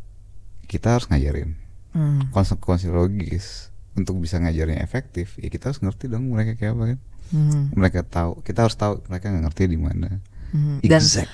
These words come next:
Speaker 2: apa yang bisa bikin ngerti gitu
Speaker 1: Ya,
Speaker 2: ya
Speaker 1: kalau
Speaker 2: sih?
Speaker 1: dia ngeselin nih, kenapa dia ngeselin banget sih? Gitu. Ya, kita harus cari tahu apa yang bikin dia ngeselin sih. Framework apa sih? Dia dapat dari mana sih?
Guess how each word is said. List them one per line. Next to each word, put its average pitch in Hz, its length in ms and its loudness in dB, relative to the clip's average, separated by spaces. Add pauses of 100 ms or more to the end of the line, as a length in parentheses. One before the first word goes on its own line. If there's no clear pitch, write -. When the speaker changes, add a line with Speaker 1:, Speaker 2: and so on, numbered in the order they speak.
Speaker 2:
apa 165 180 4
yang 160 100 8
bisa 160 180 6
bikin 151 220 4
ngerti 156 320 0
gitu 143 220 -2
Speaker 1:
Ya, 139 100 2
Speaker 2:
ya - 20 0
Speaker 1:
kalau 104 180 6
Speaker 2:
sih? 104 60 6
Speaker 1:
dia 107 120 10
ngeselin 123 500 8
nih, 165 140 8
kenapa 123 260 8
dia 135 140 8
ngeselin 120 400 8
banget 101 240 8
sih? 151 120 0
Gitu. 127 220 0 (320)
Ya, 90 120 6 (220)
kita - 240 2
harus 165 100 4
cari 87 180 2
tahu 139 200 6
apa 123 180 4
yang 156 140 4
bikin 113 160 0
dia 90 120 6
ngeselin 156 340 2
sih. - 160 -10 (180)
Framework 110 440 4
apa 139 200 2
sih? - 220 -10
Dia 131 180 4
dapat 127 220 6
dari 120 200 8
mana 95 240 6
sih? 135 160 0